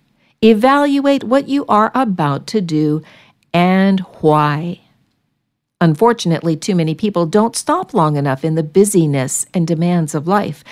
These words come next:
to evaluate what they are about to do. And even fewer pensively consider why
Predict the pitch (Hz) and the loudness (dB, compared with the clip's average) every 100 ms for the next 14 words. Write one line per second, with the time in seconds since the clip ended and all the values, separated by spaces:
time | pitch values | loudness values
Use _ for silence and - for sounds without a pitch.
0 | - - 302 285 262 277 277 180 156 160 | -14 0 2 4 2 2 2 2 2 0
1 | 180 220 240 208 - 165 - 202 160 135 | 0 -2 0 -2 0 -2 0 -2 -2 -2
2 | - 226 226 269 320 - - _ _ _ | -4 -6 -4 -4 -4 -4 -8 _ _ _
3 | _ _ _ _ _ _ _ _ _ _ | _ _ _ _ _ _ _ _ _ _
4 | _ - 233 240 - 277 294 302 277 - | _ 0 0 0 2 2 4 2 -2 -6
5 | 247 254 285 262 151 131 - _ - 269 | -2 2 4 4 2 -2 -10 _ -6 -4
6 | 285 - 180 156 156 175 180 - 196 175 | -2 -2 -2 -2 0 0 0 -2 -2 -2
7 | - 240 240 262 262 208 160 | -4 -4 -2 0 0 0 -2